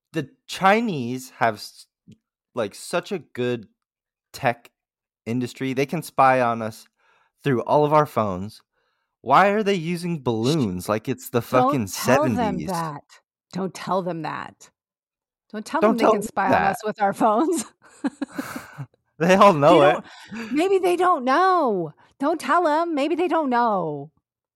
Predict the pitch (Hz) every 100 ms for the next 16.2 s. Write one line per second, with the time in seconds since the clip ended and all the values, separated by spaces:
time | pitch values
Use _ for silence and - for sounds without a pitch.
0 | _ - - - - - - 107 107 110
1 | 117 117 101 123 110 120 101 98 90 85
2 | 80 85 - 120 135 135 151 - 220 285
3 | - 330 349 - - 120 156 165 - 165
4 | 147 127 - 143 160 151 143 135 - -
5 | 135 139 135 139 143 135 135 - 127 127
6 | 113 143 127 123 113 107 113 107 110 104
7 | 95 85 185 - - - - - - 190
8 | 220 135 196 165 165 135 - 76 175 _
9 | _ - - _ - - - - _ _
10 | _ _ _ _ _ _ _ - 143 135
11 | 110 120 95 117 147 110 113 98 - _
12 | _ - 98 98 87 85 - 104 98 139
13 | 131 151 123 92 110 110 95 104 95 101
14 | 104 101 92 104 87 95 98 113 123 131
15 | 131 143 143 147 156 160 190 190 - 110
16 | 113